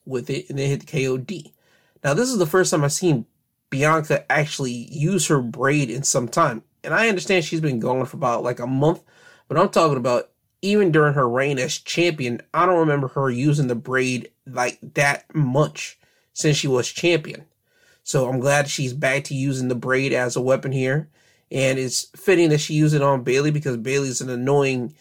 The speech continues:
uh, heel. So why not just hit a heel with your braid? Why not? Now, after the match, you would see Bianca in the ring, standing on her feet, celebrating. And then she would see Bayley outside of the ring,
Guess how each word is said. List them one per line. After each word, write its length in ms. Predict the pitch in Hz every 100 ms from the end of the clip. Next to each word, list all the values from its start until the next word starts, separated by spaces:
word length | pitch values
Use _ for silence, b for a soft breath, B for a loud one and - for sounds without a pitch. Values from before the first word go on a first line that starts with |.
| b b b
uh, 240 | - 127 120
heel. 440 | 123 - 190 151
So 440 | 143 - 139 120 120 _ _ _
why 240 | - 139 143
not 240 | 143 139
just 300 | 131 123 - _ _
hit 240 | - 175
a 40 | 156
heel 240 | 151 156
with 180 | 143 139
your 100 | 143
braid? 420 | 135 143 123 113 _ _ -
Why 200 | 131 120
not? 220 | 113 - _ _ _ _ b b b -
Now, 300 | 131 123 -
after 280 | 156 156
the 60 | 160
match, 340 | 147 147 143
you 120 | 143 135
would 120 | 131
see 540 | - 160 147 139 131 _ _ _ _ -
Bianca 640 | 262 135 143 143 - 131
in 140 | 127 143
the 80 | 123
ring, 480 | 123 131 131 131
standing 600 | 151 - 151 135 131 131
on 120 | 127 127
her 60 |
feet, 500 | 127 - 123 127 -
celebrating. 680 | - 131 123 127 127 127 131
And 80 | 123
then 60 | 120
she 140 | -
would 140 | 131
see 340 | - 139 123 120
Bayley 420 | - 127 131 131
outside 360 | 131 123 139 123
of 80 |
the 100 | 123
ring, 400 | 123 123 123 123